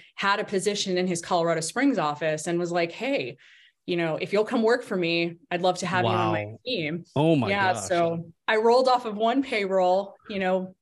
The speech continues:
Speaker 1: August twelfth, and on August thirteenth, twenty eighteen, it was my very first day working for Senator Cory Gardner in Colorado Springs. And it was, it was fantastic. There was no break in my service. There was no break in my healthcare co-, you know, nothing. So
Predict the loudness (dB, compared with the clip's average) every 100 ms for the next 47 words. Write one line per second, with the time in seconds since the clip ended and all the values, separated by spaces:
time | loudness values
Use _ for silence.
0 | _ -2 -2 -2 -4 0 2 2 0 0
1 | -2 -2 -4 -2 -2 -4 -4 -2 -2 -4
2 | -2 -2 -4 -6 -6 -2 -2 -4 -6 -6
3 | -4 -2 -2 0 0 0 -4 0 2 2
4 | -2 -4 -4 -2 -2 0 -2 -2 -2 0
5 | 0 0 -2 -2 -2 0 -2 -2 -4 -4
6 | -4 -4 -4 -4 -6 -10 -18 -20 -20 -14
7 | -2 0 2 0 -2 -10 -4 -2 -2 0
8 | -2 0 -2 -2 -4 -4 -2 0 0 0
9 | 0 -2 -2 -4 -4 -4 -2 0 0 0
10 | -2 -2 -2 -2 -2 -2 -4 -4 -6 -8
11 | -8 -4 -4 -2 -2 -4 -4 -6 -4 -4
12 | -4 -4 -4 -4 -4 -6 -4 -2 -2 -4